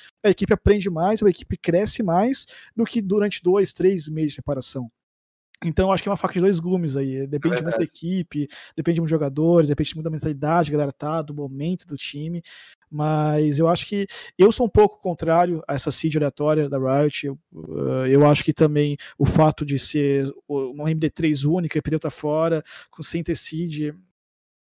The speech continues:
Speaker 1: não, não me agrada muito. Eh,
Speaker 2: Uhum.
Speaker 1: não quer ter seed, beleza, não coloca seed, mas faz uma tabelinha upper e lower.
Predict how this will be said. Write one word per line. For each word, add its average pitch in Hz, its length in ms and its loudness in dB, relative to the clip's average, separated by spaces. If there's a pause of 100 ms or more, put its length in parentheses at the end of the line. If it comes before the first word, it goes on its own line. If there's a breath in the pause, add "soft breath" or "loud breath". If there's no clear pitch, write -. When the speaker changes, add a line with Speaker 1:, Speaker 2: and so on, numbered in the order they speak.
(140)
Speaker 1:
não, 277 400 -6
não 262 120 0
me 269 60 2
agrada 196 300 6
muito. 175 400 -2 (260 loud breath)
Eh, 160 240 2
Speaker 2:
Uhum. 160 60 2
Speaker 1:
não 175 120 0
quer 202 140 2
ter 190 120 2
seed, 196 340 -6
beleza, 165 480 4
não 165 120 0
coloca - 240 0
seed, 160 360 -2
mas 160 180 -2
faz 160 100 0
uma 175 60 0
tabelinha 160 400 0
upper 160 160 -2
e 147 60 -2
lower. 151 400 2